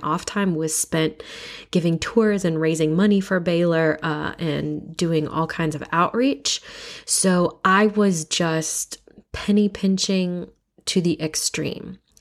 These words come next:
And it came to a point where I was a runner and running regularly, and I needed a new sports bra.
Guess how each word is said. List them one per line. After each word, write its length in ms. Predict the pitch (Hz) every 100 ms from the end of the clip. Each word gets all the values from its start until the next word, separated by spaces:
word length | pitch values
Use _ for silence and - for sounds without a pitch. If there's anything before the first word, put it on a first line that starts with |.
| - - -
And 100 | 214
it 100 | 214
came 220 | - 277 302
to 140 | -
a 40 | 233
point 460 | - 370 392 -
where 540 | 165 165 165 165 165 160 - - - -
I 180 | 185
was 520 | 196 175 165 165 160 -
a 80 | 175
runner 520 | 160 240 254 147 202 277 _ -
and 720 | 190 170 165 165 165 160 165 -
running 440 | 175 170 170 156
regularly, 920 | 165 196 214 180 151 151 147 147 - _
and 280 | 170 165 156 -
I 80 |
needed 440 | 160 160 202 254 196
a 100 | 165
new 400 | 156 151 156 160
sports 600 | - - - 165 240 -
bra. 440 | - - 90 190